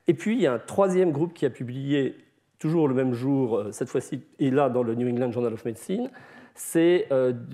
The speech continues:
le Bernard North Institute à Hambourg, Christian Drosten. Lui, il a obtenu des échantillons parce qu'un patient qui avait traité, plutôt un malade, qui avait traité des patients à Singapour, avait pris l'avion, était lui-même malade,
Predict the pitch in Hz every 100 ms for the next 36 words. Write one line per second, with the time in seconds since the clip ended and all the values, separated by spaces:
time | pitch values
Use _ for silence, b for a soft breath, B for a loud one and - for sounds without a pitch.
0 | 131 127 120 117 113 139 139 - 143 139
1 | - 131 135 - 139 120 113 123 127 123
2 | 160 233 247 - 156 - 131 117 123 -
3 | 160 226 277 B B B B B B -
4 | 147 170 220 247 170 156 165 170 170 165
5 | 143 156 139 - 165 226 170 160 - 147
6 | 190 - - 180 160 151 - - 165 139
7 | 151 - 165 - _ 165 - 127 156 165
8 | 123 107 104 - - 131 123 - 170 170
9 | 139 131 143 - 131 120 120 113 - 185
10 | 151 120 - 196 131 110 127 123 - b
11 | b b b b 156 156 175 147 123 120
12 | 113 120 160 220 -